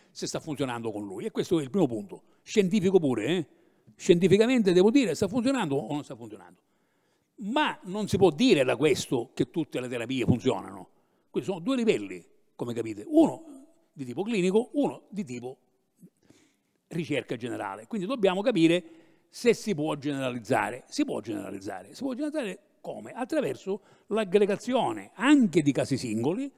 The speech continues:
mediante quella replicazione sistematica che ripete disegni sperimentali variando le variabili cliniche. Tu hai,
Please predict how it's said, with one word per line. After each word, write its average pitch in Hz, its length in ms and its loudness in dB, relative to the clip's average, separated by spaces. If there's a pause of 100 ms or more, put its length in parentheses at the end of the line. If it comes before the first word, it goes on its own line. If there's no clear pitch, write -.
(720)
mediante 185 640 2
quella 175 360 0
replicazione 196 720 -4
sistematica 254 760 -4 (1400)
che 220 380 4
ripete 151 600 2
disegni 143 320 -4
sperimentali 269 640 -2
variando 139 720 -4
le 123 100 -6
variabili 107 380 -8
cliniche. 180 400 -4
Tu 214 260 6
hai, 196 180 0